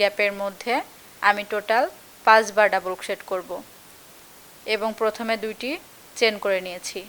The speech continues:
তাহলে দুইটি চেনকে কাউন্ট করলে এখানে টোটাল ছয়বার করা হবে। তো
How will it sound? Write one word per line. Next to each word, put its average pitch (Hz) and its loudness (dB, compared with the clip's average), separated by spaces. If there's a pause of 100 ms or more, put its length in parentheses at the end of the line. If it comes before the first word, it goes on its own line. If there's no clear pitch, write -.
(760)
তাহলে 220 6 (100)
দুইটি 240 -4 (100)
চেনকে 220 0 (120)
কাউন্ট 196 4 (120)
করলে 220 -2
এখানে 208 -4 (120)
টোটাল 220 0 (1300)
ছয়বার 208 4
করা 180 2
হবে। 185 -6 (3250)
তো 226 0